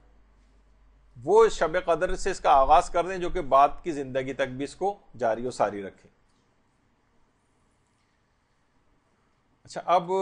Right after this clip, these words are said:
मसला है कि बातें अभी फिर बहुत थीं, तकरीबन मेरे एतबार से तो तक-, तकरीबन आधे घंटे का तकरीबन, आ, मेरे लिहाज से अभी मैटर और था कि जो कि, आ,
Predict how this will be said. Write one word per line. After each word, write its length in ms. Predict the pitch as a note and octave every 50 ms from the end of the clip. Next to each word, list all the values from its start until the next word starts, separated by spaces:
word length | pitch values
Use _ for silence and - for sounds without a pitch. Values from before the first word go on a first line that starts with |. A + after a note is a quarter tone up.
| G3 F#3 D#3+ C#3+ D3
मसला 280 | D3+ D#3 D3 - E3 E3
है 120 | D#3+ E3 E3
कि 140 | E3+ F3 E3+ E3+ - _ _ _ B2 A#2
बातें 280 | B2 F3+ - - - D#3+
अभी 140 | D#3 D3+ D3+
फिर 160 | - - E3+ D#3
बहुत 300 | C#3+ C#3+ D3 D#3 D3+ -
थीं, 260 | - E3+ E3 D#3+ E3 E3+ - _ _ _ _ _ _ _ _ _
तकरीबन 240 | C3 B2+ C#3 C#3 C#3
मेरे 220 | C3 C#3 D#3+ E3
एतबार 300 | D3+ D3 C#3+ C3+ C#3 C#3 C3+
से 100 | D3+ C#3+
तो 200 | - C3+ C3 B2+
तक-, 220 | A#2+ B2+ B2 A#2 C3
तकरीबन 500 | A#2 B2+ A#2+ C3 C#3 C#3+ D#3 D3+ D3 D3 - - - - - - - - - - - - - _ _ _ - - - - - - - - _ - - _ - -
आधे 240 | A#2 A#2+ B2+ B2+ D3+ C3
घंटे 300 | C3 C3 B2+ A#2+ C3+ C3
का 80 | C3+ C3+
तकरीबन, 500 | B2+ C3 A2 B2 B2 B2 B2+ C3 C3 C3+
आ, 320 | - A#2+ A2+ A2+ A2 A2 A2 A2
मेरे 260 | A2 A#2 A#2 A#2 A#2 B2
लिहाज 240 | B2 B2 A#2 A2+
से 220 | - - C#3 B2 B2
अभी 260 | A#2+ A2 A2+ A2+ A2+ A2 A2+
मैटर 200 | A2+ G#2+ - A#2 A#2 A2+
और 180 | A2+ A#2+ B2 A#2
था 200 | - B2+ C3+ C3
कि 140 | - B2+ A#2+
जो 120 | G#2+ A2+ G#2+
कि, 240 | - B2+ A#2+ A#2 A#2
आ, 680 | - - - - - _ _ _ _ A2 A2 G#2+ G#2